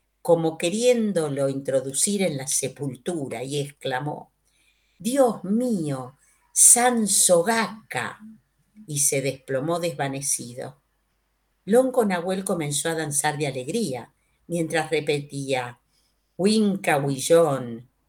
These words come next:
blanco cobarde", y otras palabras que no alcancé a comprender. Esperé un tiempo prudencial y, rompiendo el maldito silencio,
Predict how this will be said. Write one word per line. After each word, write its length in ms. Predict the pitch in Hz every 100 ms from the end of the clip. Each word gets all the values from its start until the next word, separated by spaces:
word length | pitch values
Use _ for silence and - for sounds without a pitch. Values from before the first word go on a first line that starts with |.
| _
blanco 500 | - 131 139 143 160
cobarde", 640 | 139 123 117 110 110 117 - _ _ _ _ _
y 100 | 214
otras 280 | 254 247 -
palabras 500 | - 147 160 160 147
que 120 | 143
no 100 | 139
alcancé 460 | 147 151 135 127 139
a 100 | 139
comprender. 720 | 139 127 123 123 123 117 117 _ _ _ _ _ _ _ _ _ _ _ _ _
Esperé 400 | 139 - - 156
un 120 | 180
tiempo 380 | - 170 170 170
prudencial 840 | 135 135 131 127 - 175 180 185 196 - _ _ _
y, 100 | 160
rompiendo 640 | 151 165 160 202 226 208
el 100 | 175
maldito 520 | 160 143 139 165 -
silencio, 880 | 160 - 139 151 147 143 - 147 147